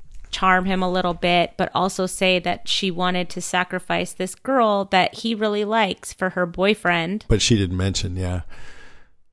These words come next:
Speaker 2: her boyfriend. I mean,
Speaker 1: And then
Speaker 2: yeah.
Speaker 1: she's like, "She doesn't belong to us.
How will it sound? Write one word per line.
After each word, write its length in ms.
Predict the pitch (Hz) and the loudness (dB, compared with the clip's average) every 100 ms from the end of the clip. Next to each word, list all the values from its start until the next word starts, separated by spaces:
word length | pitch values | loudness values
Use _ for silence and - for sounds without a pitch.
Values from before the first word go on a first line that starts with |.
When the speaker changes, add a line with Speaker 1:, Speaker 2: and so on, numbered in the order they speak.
| - | -6
Speaker 2:
her 120 | 101 | -4
boyfriend. 500 | 95 98 - 101 101 - - - - - | 0 0 0 -2 -4 -8 -18 -20 -4 4
I 60 | |
mean, 140 | 147 135 | 6 8
Speaker 1:
And 60 | |
then 80 | 131 | 8
Speaker 2:
yeah. 100 | 131 | 8
Speaker 1:
she's 100 | 208 | 6
like, 160 | 202 185 | 0 2
"She 360 | - - 254 247 | 2 4 6 8
doesn't 360 | 233 208 190 | 6 4 -2
belong 420 | 196 196 190 196 | -2 0 0 0
to 180 | 196 - | -4 -4
us. 360 | 185 185 185 | 0 -2 -2